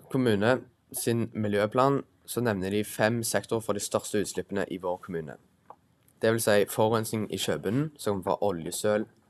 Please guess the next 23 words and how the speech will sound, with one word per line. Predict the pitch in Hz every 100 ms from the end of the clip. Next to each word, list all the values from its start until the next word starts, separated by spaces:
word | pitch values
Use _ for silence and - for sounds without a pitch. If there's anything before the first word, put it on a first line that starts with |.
| _
plast | - - 107 - - - -
og | -
søppel. | 98 98 151 165 - _ _ _ _ _ - _ - - _ _
Press | - 135 -
på | 123
arter | 90 78 - 113
og | 120
naturområder, | 101 107 110 127 135 139 147 156 _ _ _ - - _ _ _ _ _ -
eh, | 101 95 98 95 -
som | -
kommer | 110 107
fra, | 104 107 104 101 95 92
eh, | 90
landbruk | 101 98 82 92 101 -
og, | 90 87 87 82
eh, | 82 _
andre | 98 92 92 90 90 90 87
nye | 92 98 98 95
utbyggelser | 104 - 101 104 101 - 104 85
av, | 90 90 87
eh, | 85 82 80 _ _ _ _ - - _ _ _ _ _ _ _ _ _ _ - - -
av, | 90 90 90 90
ehm, | 87 87 87 82 80 78 78 78